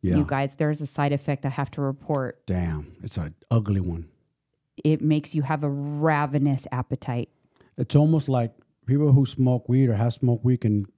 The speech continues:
Speaker 1: relate to this. It's like having the munchies all day long.
Speaker 2: Yeah. Yeah, it has, it, it really does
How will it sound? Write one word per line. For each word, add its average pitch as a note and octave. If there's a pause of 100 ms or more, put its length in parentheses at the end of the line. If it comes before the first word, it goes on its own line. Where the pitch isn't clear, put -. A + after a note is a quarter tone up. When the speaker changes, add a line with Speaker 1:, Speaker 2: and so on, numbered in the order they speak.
(180)
Speaker 1:
relate A2+
to B2
this. A#2+
It's G#2+
like A2+
having A#2
the G2+ (240)
munchies G#2
all F#2
day F2
long. G2
Speaker 2:
Yeah. C3+ (1300)
Yeah, D#3 (220)
it F#3
has, F#3+
it, F3+
it F#3+
really F3+
does E3+